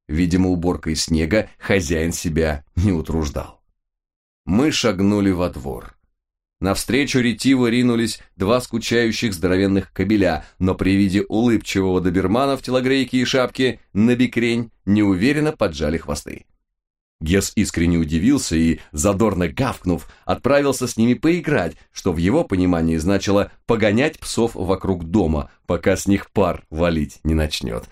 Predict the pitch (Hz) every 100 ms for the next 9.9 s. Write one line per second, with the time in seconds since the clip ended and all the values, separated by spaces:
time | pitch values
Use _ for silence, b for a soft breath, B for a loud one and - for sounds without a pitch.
0 | B 123 131 160 214 220 B 95 101 127
1 | 160 175 - 98 101 117 131 113 92 92
2 | 117 127 107 87 85 92 87 B - 139
3 | 160 147 143 127 95 90 - 92 85 -
4 | 92 92 98 87 - _ 101 87 87 71
5 | - - 78 58 - _ _ - 151 190
6 | 151 175 165 _ _ 151 117 90 85 85
7 | 78 - 95 82 - 78 78 76 - 73
8 | 69 73 - 127 147 - _ 82 82 90
9 | - 107 110 80 76 73 - 156 156